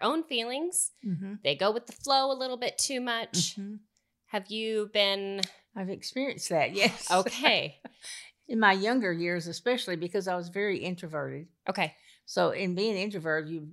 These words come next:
Speaker 2: very much so do that
Speaker 1: Yeah.
Speaker 2: because you're mainly operating in fear all the time.
Speaker 1: Oh, interesting.
Speaker 2: You know, because,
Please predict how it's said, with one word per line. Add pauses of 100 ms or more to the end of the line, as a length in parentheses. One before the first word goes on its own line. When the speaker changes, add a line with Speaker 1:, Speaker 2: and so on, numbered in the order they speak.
Speaker 2:
very
much
so
do
that
Speaker 1:
Yeah.
Speaker 2:
because
you're
mainly
operating
in
fear
all
the
time. (240)
Speaker 1:
Oh,
interesting. (240)
Speaker 2:
You
know,
because,